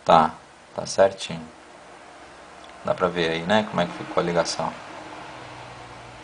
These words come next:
Muito bem. E vamos fazer igual a gente fez na outra aula, que é juntar essas pernas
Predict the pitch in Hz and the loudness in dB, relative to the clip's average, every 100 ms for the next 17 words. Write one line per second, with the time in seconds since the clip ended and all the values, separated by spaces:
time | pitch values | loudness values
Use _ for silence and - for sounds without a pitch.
0 | - - - - - - 95 101 107 85 | -18 -18 -18 -18 -18 -8 -4 -2 2 2
1 | 78 - - - - - - - - - | 2 -12 -20 -20 -20 -18 -18 -18 -16 2
2 | 147 175 - 123 123 117 110 110 107 104 | 4 4 8 8 10 6 8 8 10 10
3 | 104 104 101 95 98 101 101 113 117 127 | 6 0 2 2 6 6 8 8 10 12
4 | 151 170 214 208 - 110 107 110 123 120 | 10 8 -2 -6 -4 4 4 4 2 8
5 | 107 110 107 - - - 98 95 95 92 | 10 10 8 2 0 6 8 8 4 -2
6 | - | -4